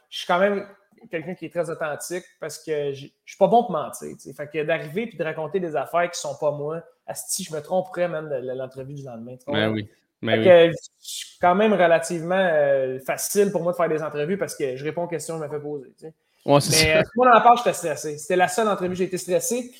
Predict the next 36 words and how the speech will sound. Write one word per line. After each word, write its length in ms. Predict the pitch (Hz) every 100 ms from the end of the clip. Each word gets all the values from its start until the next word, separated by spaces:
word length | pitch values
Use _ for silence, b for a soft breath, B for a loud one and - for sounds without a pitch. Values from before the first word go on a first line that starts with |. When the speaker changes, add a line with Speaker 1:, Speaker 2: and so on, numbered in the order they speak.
| B B
Speaker 1:
Puis, 260 | - 170 165
euh, 380 | 156 151 151 151 - - _ _ _ _ _ _ _ _ _ _ _
c'est, 320 | - - - 214
ouais, 160 | 220
c'était 160 | - 196
stressant. 340 | 196 214 208
C'était 120 | 175 190
un 100 | 196
esti 260 | 208 -
de 60 | 185
gros 100 | 202
plateau, 280 | 190 147 147
man. 260 | 135 127 131
C'est, 300 | - - 156
c'est 120 | 131
Speaker 2:
Ah, 180 | 135 113
c'est 560 | - 110 101 98 98 101
Speaker 1:
Tu 80 | 254
sais, 20 |
je 60 | 214
m'en 60 |
allais 340 | 202 196 220 220
présenter 400 | 185 202 196 202
mon 140 | 214 185
deuxième 300 | 180 196 185
album. 320 | 170 196 226
C'était 120 | 202
en 80 | 165
février 320 | 180 170 185
deux 80 | 180
mille 200 | 170 151
vingt 160 | 170
que 120 | 190 175
j'étais 140 | 160
allé. 320 | 147 170 190 b b b
Fait 100 | -